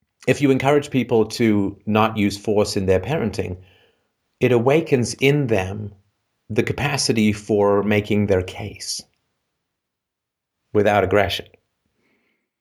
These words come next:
And I think that philosophy always benefits when people make the case without the use of force, when people are, in a sense, forced to not use force, when they are restrained from aggression,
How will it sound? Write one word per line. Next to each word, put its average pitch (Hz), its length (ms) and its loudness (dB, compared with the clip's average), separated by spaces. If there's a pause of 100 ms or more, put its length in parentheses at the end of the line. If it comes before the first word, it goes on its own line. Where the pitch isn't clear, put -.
(460)
And 135 120 2
I 185 120 4
think 214 240 0
that 151 100 -2
philosophy 151 540 0
always 147 440 0
benefits - 680 -6 (1000)
when 117 240 0
people 131 300 0
make 110 260 0
the 107 80 -4
case 107 420 -2
without 98 500 -2 (280)
the 101 80 0
use 98 220 -2
of 90 80 -10
force, - 400 -4
when 98 180 -2
people 107 460 -2 (180)
are, - 200 0
in 143 120 2
a - 40 0
sense, 131 280 0
forced - 460 -2
to 156 80 0
not 135 300 0 (180)
use 110 200 2
force, 104 340 -2
when 104 160 2
they 101 360 2 (440)
are 104 140 2
restrained 113 640 2
from 104 260 0
aggression, 104 640 -2